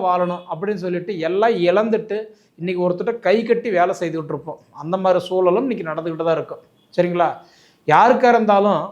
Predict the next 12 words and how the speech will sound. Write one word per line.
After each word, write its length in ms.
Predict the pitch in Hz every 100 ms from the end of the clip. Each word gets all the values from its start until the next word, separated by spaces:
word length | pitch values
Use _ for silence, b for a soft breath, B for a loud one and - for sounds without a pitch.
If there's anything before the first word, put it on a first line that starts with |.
| 196
ஒரு 100 | 170 156
வாய்ப்பு 380 | 165 240 269 262 208
கொடுக்கலன்னா 500 | 220 214 196 196 185 156 156 160
அவங்க 180 | 160 156 165
சாதிக்கவே 440 | 175 202 202 196 170
முடியாது. 320 | 147 143 127 _ _ _ _ _ -
சிம்ம 240 | 208 240 269
ராசிக்காரங்களுக்கு 720 | 254 214 220 214 202 180 - 190 165
என்ன 100 | 202 233
அப்படின்னா, 400 | 196 180 190 175 143 - b b -
வாய்ப்பு 440 | 160 208 269 269 285
நீங்க 160 | 262 220